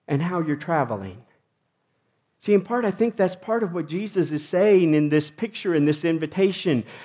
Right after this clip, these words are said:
So often in this world,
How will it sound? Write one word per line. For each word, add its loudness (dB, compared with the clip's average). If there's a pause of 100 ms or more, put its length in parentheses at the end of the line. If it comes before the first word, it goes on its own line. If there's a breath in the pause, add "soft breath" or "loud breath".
(100 loud breath)
So 6
often 4
in 6
this 6
world, 6